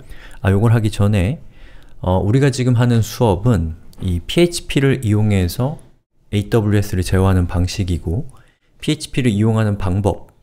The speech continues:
또 인프라, 또는 어떤 실습 환경, 이런 것들은 제가 만든 수업 중에 여기 있는 링크를 클릭해서 들어가 보시면, 자,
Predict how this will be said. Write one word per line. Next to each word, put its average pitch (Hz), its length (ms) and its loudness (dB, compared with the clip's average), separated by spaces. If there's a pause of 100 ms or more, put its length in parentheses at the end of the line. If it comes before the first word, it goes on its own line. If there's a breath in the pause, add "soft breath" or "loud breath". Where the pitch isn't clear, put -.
(320)
또 90 340 0
인프라, 110 560 -2 (480)
또는 107 420 -2
어떤 87 800 0
실습 127 380 -2
환경, 123 320 2
이런 117 180 2
것들은 101 540 -4 (440 soft breath)
제가 113 180 2
만든 123 300 4
수업 113 280 -2
중에 113 160 2
여기 101 180 2
있는 104 160 2
링크를 123 460 2
클릭해서 - 420 0
들어가 87 260 2
보시면, 85 560 0 (540 loud breath)
자, - 360 4